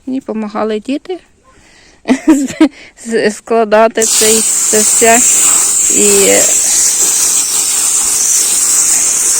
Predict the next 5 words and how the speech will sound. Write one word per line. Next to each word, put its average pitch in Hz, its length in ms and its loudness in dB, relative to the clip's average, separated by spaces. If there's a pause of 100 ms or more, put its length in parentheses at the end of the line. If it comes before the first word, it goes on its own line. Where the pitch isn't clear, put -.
(960)
завдяки 220 480 2
їм, 220 300 2
ру-, 202 540 0
їхнім 214 380 2
ручкам 247 760 2